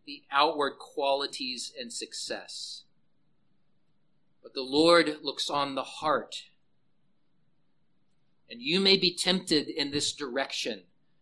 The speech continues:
as you seek for leaders. You may be tempted in, uh, in thinking about those who would lead our country or lead our church. But I also want to warn you about this idea of the,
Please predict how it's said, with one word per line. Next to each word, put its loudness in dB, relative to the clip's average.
as -12
you -8
seek 0
for -10
leaders. -10
You -10
may 8
be 4
tempted 2
in, 0
uh, 2
in -6
thinking -2
about 0
those 0
who -4
would -2
lead 0
our 8
country -4
or -6
lead -6
our -2
church. -4
But -6
I 2
also 4
want 2
to 0
warn -4
you -2
about 0
this -6
idea -6
of -8
the, -8